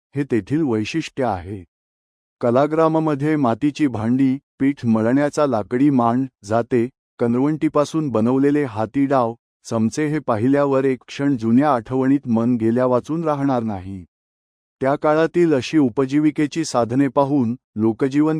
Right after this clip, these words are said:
किती कष्टाळू होते हे त्या वस्तूंकडे पाहिल्यावर लक्षात येते. आपल्याला कोणत्याही जुन्या वस्तूंचे जतन करणे काही ठराविक काळानंतर जड जाते, त्याची देखभाल करणे सहज शक्य होत नाही,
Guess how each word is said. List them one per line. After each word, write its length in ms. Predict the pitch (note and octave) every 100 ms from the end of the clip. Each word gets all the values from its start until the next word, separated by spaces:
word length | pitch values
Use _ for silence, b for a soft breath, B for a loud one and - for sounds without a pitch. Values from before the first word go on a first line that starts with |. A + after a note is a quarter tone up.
| C#3
किती 240 | B2+ E3+ D#3
कष्टाळू 460 | C3+ - C#3+ C#3
होते 420 | C3 C#3 D3 B2+ B2+
हे 100 | B2+
त्या 200 | B2+ C#3+
वस्तूंकडे 680 | A#2+ G#2+ - D3+ C#3+ C3+ C#3+
पाहिल्यावर 640 | - G#2 A2+ C3+ B2+ D#3
लक्षात 400 | E3+ C#3+ - C3+ A2
येते. 380 | G2+ F#2+ G2 E2 _ _ _ _ _ _ -
आपल्याला 500 | A2+ C#3 D3+ E3+ E3+
कोणत्याही 600 | - A#2+ C3+ D#3+ D3+ E3+
जुन्या 360 | B2+ A#2+ C#3+
वस्तूंचे 600 | D3 C3+ - D#3 D3 D#3
जतन 380 | C3+ A2 C3 C3+
करणे 400 | C3 C#3 C#3 B2 - _ -
काही 220 | A#2 B2+
ठराविक 400 | C#3+ A2 B2 D3 -
काळानंतर 560 | B2 A#2+ C3+ C3+ C#3+ C3+
जड 240 | A#2 A#2+
जाते, 440 | A#2+ B2+ C3+ A2 A2+
त्याची 500 | _ _ - A#2+ D3+
देखभाल 520 | A#2+ G#2+ G#2 A2+ D3+
करणे 360 | C#3+ C#3+ D3 D3+
सहज 320 | - A2+ C3
शक्य 380 | - - B2+ D#3
होत 200 | D3 A#2 A2
नाही, 340 | A2 F#2 A2